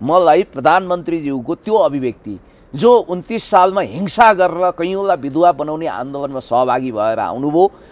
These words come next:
र अहिले भन्दै हुनुहुन्छ, "अरूले चाहिँ विधवा बनाउने उद्योग गरे" भनेर भन्-, भनिरहनु भएको छ। यस्तो हिपोक्रेसी नगरौँ के। कन्फ्युसियसले भनेको एउटा कुरा तपाईँलाई थाहा छ नि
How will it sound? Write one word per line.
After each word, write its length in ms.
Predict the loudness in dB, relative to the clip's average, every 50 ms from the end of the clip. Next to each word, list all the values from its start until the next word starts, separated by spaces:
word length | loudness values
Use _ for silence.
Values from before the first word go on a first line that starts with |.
| -14 -6 -2
र 60 | -2
अहिले 420 | 0 2 4 4 4 6 4 0
भन्दै 340 | 0 -2 -4 -2 0 2 2
हुनुहुन्छ, 320 | 2 2 -2 -8 -4 -2
"अरूले 580 | -2 0 4 6 6 6 6 4 0 0 0 -2
चाहिँ 200 | -2 -4 -6 -6
विधवा 280 | -6 -4 0 0 0 2
बनाउने 440 | 0 -2 -6 -4 -8 -8 -10 -10 _ _ _ -20 -20 _ -8
उद्योग 500 | -4 -2 -2 -2 0 2 4 4 4 4
गरे" 240 | 4 4 4 4 2
भनेर 280 | 0 0 -2 -2 -4 -2
भन्-, 420 | -4 -4 -4 -6 -10 -12 -10 -6
भनिरहनु 400 | -6 -4 -4 -2 -2 -2 0 2
भएको 220 | 0 0 0 -2
छ। 100 | -8 -12
यस्तो 300 | -10 -10 -10 -8 -4 -4
हिपोक्रेसी 580 | -4 -4 -6 -8 -10 -10 -6 -6 -8 -6 -6 -8
नगरौँ 440 | -2 -2 0 2 2 0 0 -2 -4
के। 200 | -4 -4 -4 -6 _ _ -20 -20 _ _ _ _ _ 4
कन्फ्युसियसले 840 | 4 4 4 2 0 -2 -2 -2 -2 2 4 4 4 4 2 0
भनेको 300 | 0 0 0 0 -2 -2
एउटा 200 | -2 0 0 0
कुरा 180 | 0 0 -4 -2
तपाईँलाई 320 | -4 -4 -4 -2 -4 -4
थाहा 220 | -4 -4 -4 -4 -4
छ 100 | -4 -8
नि 180 | -12 -12 -14